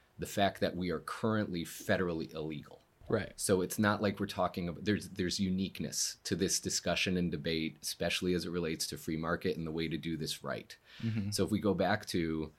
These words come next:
Speaker 1: the, the foundation of, of kind of who I am and, and what I started Cresco to be, which is, uh, an advocate that helps to normalize and professionalize the industry.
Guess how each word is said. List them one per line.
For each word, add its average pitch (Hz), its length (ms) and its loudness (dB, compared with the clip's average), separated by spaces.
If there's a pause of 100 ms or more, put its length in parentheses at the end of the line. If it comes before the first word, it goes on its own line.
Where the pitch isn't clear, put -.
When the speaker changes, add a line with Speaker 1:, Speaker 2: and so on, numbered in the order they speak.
(480)
Speaker 1:
the, 82 160 -2 (100)
the 82 120 -4
foundation 90 680 2
of, 82 440 -2
of 78 220 -2
kind 85 180 0
of 76 80 -4
who 92 160 2
I 90 180 4
am 104 280 4
and, 85 340 -2
and 82 220 -2
what 85 140 0
I 80 80 0
started 82 340 0
Cresco 85 400 -2
to 73 60 -2
be, 85 500 0 (340)
which 92 160 -2
is, - 300 0 (180)
uh, 78 360 2 (240)
an 87 140 -2
advocate 98 500 2
that 80 120 0
helps - 440 -2
to - 160 -4
normalize 87 500 2
and 85 100 -2
professionalize 78 640 -4
the 71 120 -4
industry. - 500 -8